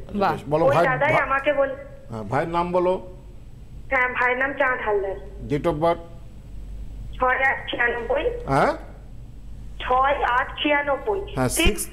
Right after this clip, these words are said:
Speaker 3: এইট নাইনটি সিক্স।
Speaker 2: হ্যাঁ। বেশ, টাইম বলো।
Speaker 1: সময়?
Speaker 3: চার, ভোর চারটে সাত এএম, মানে সকাল হলেই মঙ্গলবার হবে।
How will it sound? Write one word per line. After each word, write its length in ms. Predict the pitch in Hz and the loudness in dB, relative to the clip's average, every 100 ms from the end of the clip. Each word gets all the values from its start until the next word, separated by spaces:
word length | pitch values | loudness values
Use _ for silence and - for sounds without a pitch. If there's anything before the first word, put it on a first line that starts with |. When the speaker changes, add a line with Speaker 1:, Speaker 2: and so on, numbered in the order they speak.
| - | 0
Speaker 3:
এইট 600 | 247 262 339 - - - | 2 4 0 -6 -12 -6
নাইনটি 500 | 233 247 247 262 294 | 0 0 0 0 -2
সিক্স। 280 | 285 226 - | 0 0 -2
Speaker 2:
হ্যাঁ। 440 | - - - 131 | -10 -12 -4 0
বেশ, 100 | 120 - - - | 0 -2 -6 -2
টাইম 220 | 156 240 | 2 2
বলো। 140 | 180 | 4
Speaker 1:
সময়? 100 | 185 - - - - - - - - - - - - | 2 0 -8 -14 -14 -16 -16 -14 -14 -12 -10 -4 0
Speaker 3:
চার, 180 | 247 247 - - - | 0 0 -6 -6 2
ভোর 240 | 247 302 - - | 4 4 0 -2
চারটে 400 | 269 226 - 302 | -2 -2 0 -2
সাত 360 | 302 - 254 269 - - | 0 0 0 -2 -2 0
এএম, 300 | 262 269 262 - - - 247 | 4 4 0 -8 -14 -8 -4
মানে 180 | 247 247 | -2 -2
সকাল 320 | 277 262 285 302 294 | 0 0 -2 -2 -2
হলেই 180 | 320 | 0
মঙ্গলবার 640 | 339 302 269 254 233 240 240 | 2 4 4 2 2 0 0
হবে। 160 | 190 | -2